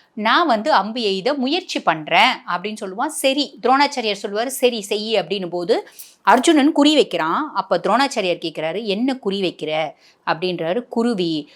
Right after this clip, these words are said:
"குருவியை குறி வைக்கிறியா?" அப்படின்னு சொல்லிட்டு, ஆ, துரியோதனன் கேக்குறான். அவன் என்ன பண்றான், குருவியினோட கண்ணை குறி வச்சு கண்ணை குத்துவான், கண்ணுல அம்பு எய்து. புரியுதுங்களா? அப்ப துரோணாச்சாரியார் சொல்லுவாரு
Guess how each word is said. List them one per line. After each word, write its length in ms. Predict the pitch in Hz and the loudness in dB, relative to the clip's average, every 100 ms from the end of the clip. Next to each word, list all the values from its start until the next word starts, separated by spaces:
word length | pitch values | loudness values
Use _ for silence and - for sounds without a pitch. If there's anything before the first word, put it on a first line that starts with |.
| _ - | _ 0
"குருவியை 420 | 294 339 349 240 | 4 6 6 4
குறி 180 | 208 190 | 4 2
வைக்கிறியா?" 440 | 160 - 170 185 269 247 | 0 -2 0 4 6 6
அப்படின்னு 240 | 202 202 240 | 4 2 0
சொல்லிட்டு, 680 | 226 185 254 233 185 294 359 - _ _ - | 0 2 4 6 4 2 -2 -16 _ _ 0
ஆ, 160 | 208 196 | 4 4
துரியோதனன் 480 | 233 254 277 240 180 | 6 6 6 4 0
கேக்குறான். 500 | 160 160 156 196 - - | -2 0 2 2 0 -2
அவன் 220 | 190 190 | 0 2
என்ன 180 | 190 240 | 2 2
பண்றான், 380 | 208 170 160 185 269 - | 0 -2 -2 -2 -6 -4
குருவியினோட 760 | 277 302 339 349 277 202 180 254 _ | 0 4 4 4 4 2 -2 -4 _
கண்ணை 480 | - 285 339 370 349 | 2 6 6 6 4
குறி 280 | - 220 214 | 4 0 0
வச்சு 320 | 175 - 285 | 0 -2 0
கண்ணை 320 | 220 226 247 | 0 2 0
குத்துவான், 420 | 180 - - - - | -2 -10 -12 -6 -2
கண்ணுல 240 | 233 240 | 0 2
அம்பு 260 | 202 170 175 | 0 -2 -4
எய்து. 260 | 156 151 _ _ _ - | -4 -8 _ _ _ -2
புரியுதுங்களா? 480 | 233 208 190 254 269 - - - | 0 0 4 2 2 -10 -6 -2
அப்ப 460 | 220 254 262 403 - _ - | 4 6 6 4 -2 _ 0
துரோணாச்சாரியார் 580 | 208 220 247 220 196 175 | 6 6 6 4 2 2
சொல்லுவாரு 440 | 185 175 170 196 | 0 2 2 2